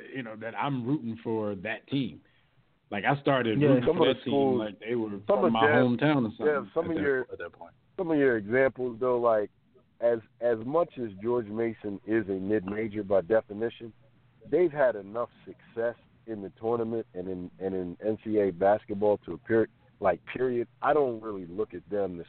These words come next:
Speaker 3: same as I look at, at a miac school or a swac school. Like, they can actually put together good recruiting classes from time to time and, and realize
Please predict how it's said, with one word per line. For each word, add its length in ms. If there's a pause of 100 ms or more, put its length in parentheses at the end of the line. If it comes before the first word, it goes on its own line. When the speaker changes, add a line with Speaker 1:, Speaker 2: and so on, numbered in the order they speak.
Speaker 3:
same 260
as 80
I 80
look 240
at, 160 (360)
at 120
a 80
miac 500 (160)
school 320 (440)
or 180
a 60 (180)
swac 220 (180)
school. 320 (500)
Like, 280
they 160
can 240 (100)
actually 800 (160)
put 160
together 460
good 260
recruiting 600
classes 580 (460)
from 160
time 320
to 80 (120)
time 460
and, 240
and 260
realize 460